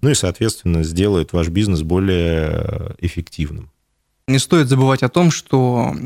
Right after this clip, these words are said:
Speaker 2: искусственный интеллект или генеративные нейросети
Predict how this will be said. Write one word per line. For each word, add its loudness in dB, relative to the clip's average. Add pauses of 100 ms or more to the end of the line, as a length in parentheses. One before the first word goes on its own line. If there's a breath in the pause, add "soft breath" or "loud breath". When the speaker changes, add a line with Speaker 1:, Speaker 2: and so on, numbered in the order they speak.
(120)
Speaker 2:
искусственный 2
интеллект 0
или 2
генеративные 4
нейросети 2